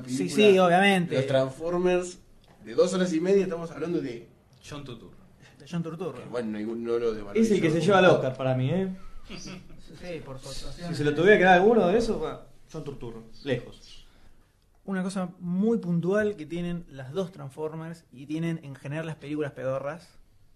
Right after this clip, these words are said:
Speaker 1: que tienen un guión choto.
Speaker 2: Sí.
Speaker 1: Esto es, es muy importante, escuchen esto porque es muy importante. Si en, cuando arranca la película hay una voz en off que les explica lo que van a ver, es porque la película tiene un guión choto.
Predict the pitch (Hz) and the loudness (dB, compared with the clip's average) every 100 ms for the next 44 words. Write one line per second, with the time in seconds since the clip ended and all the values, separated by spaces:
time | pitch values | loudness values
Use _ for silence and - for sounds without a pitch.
0 | _ - 139 139 151 156 143 143 139 139 | _ -18 -12 -6 -2 0 0 -2 -2 -6
1 | 123 - - - _ _ - 117 104 156 | -10 -18 -20 -20 _ _ -20 -20 -18 -18
2 | - 156 160 - _ - _ _ _ _ | -8 -4 -4 -8 _ -20 _ _ _ _
3 | 165 139 175 220 202 170 165 208 196 185 | -12 -2 2 4 4 2 2 2 0 0
4 | 175 147 143 170 165 185 185 139 143 143 | -4 -6 -12 -16 -10 -8 -10 -14 -10 -10
5 | 135 127 123 160 156 170 170 170 190 190 | -10 -14 -16 -18 -12 -6 -6 -2 -2 0
6 | 202 214 330 320 233 165 139 127 127 104 | 0 -2 -2 -4 -4 -4 -4 -8 -10 -16
7 | 98 - _ _ _ - - _ _ _ | -20 -20 _ _ _ -20 -20 _ _ _
8 | _ _ _ _ _ 254 294 226 175 156 | _ _ _ _ _ -4 0 2 2 2
9 | 185 185 151 160 190 - - 139 139 151 | 0 0 -4 -2 -4 -6 -14 -10 -10 -12
10 | - - 214 226 180 143 135 147 156 139 | -16 -2 0 0 0 -2 -2 -2 -2 0
11 | 156 202 208 _ _ _ _ _ _ _ | 0 0 -4 _ _ _ _ _ _ _
12 | 190 160 165 147 151 147 143 156 170 165 | -6 -6 -4 -6 -6 -8 -6 -4 -4 -4
13 | 143 143 143 135 139 131 127 123 - | -4 -2 -2 -2 -2 -4 -6 -12 -18